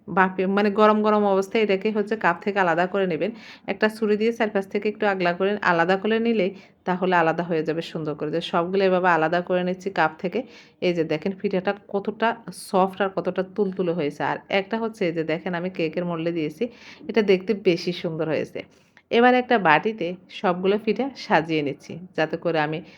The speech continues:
দুধটা, এই বাটির মধ্যেই হচ্ছে দুধটা দেবো, মানে দুধের পাতিলে আর বসাবো না, এরপরে দুধটা তৈরি করে নিচ্ছি। তো চুলায় একটা ক-, হাঁড়ি বসিয়ে দিয়েছি, তার মধ্যে কোয়ার্টার কাপ চিনি দিয়েছি,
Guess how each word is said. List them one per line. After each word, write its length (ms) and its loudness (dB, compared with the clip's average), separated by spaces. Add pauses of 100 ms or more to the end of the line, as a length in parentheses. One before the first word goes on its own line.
(240)
দুধটা, 420 2
এই 100 4
বাটির 300 2
মধ্যেই 300 2
হচ্ছে 280 -2
দুধটা 320 0
দেবো, 260 0
মানে 340 -2
দুধের 300 0
পাতিলে 440 0
আর 80 2
বসাবো 380 0
না, 220 -4
এরপরে 320 0
দুধটা 300 0
তৈরি 280 0
করে 240 0
নিচ্ছি। 360 -10 (640)
তো 80 4
চুলায় 380 4
একটা 200 0
ক-, 100 -2
হাঁড়ি 340 4
বসিয়ে 320 -2
দিয়েছি, 280 0
তার 220 0
মধ্যে 220 -2
কোয়ার্টার 360 0
কাপ 160 -2 (100)
চিনি 200 -4
দিয়েছি, 380 -2